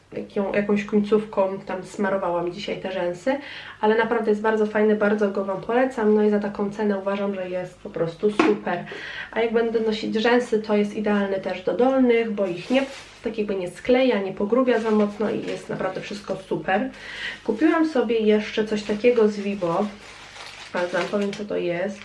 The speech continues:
i ile kosztowało. Kosztowało osiemnaście złotych, e,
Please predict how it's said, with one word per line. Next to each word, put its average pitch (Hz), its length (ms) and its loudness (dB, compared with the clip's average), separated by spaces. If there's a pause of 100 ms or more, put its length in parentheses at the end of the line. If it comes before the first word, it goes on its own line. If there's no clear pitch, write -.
(120)
i 185 160 -8
ile 185 160 -8
kosztowało. 185 640 -8 (540)
Kosztowało 226 1120 4
osiemnaście 247 680 0
złotych, 202 640 2 (500)
e, 180 760 -4